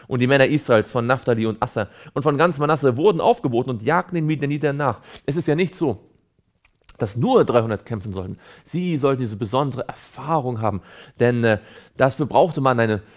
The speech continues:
eine besondere Verbindung auch zu Gott, um diese besondere Situation durchleben zu können.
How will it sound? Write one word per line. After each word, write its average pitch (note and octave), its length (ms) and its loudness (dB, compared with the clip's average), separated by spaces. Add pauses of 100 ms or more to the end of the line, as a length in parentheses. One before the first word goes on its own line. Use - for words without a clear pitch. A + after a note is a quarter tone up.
(100)
eine A#2+ 160 -2
besondere B2+ 500 -2
Verbindung D3 480 0
auch C#3 280 0
zu - 260 -12
Gott, D#3 260 -2 (240)
um B2 300 0
diese D3 400 0 (180)
besondere B2 580 0 (120)
Situation D3 840 -2
durchleben C#3+ 600 -2
zu - 160 -8
können. C#3 320 -4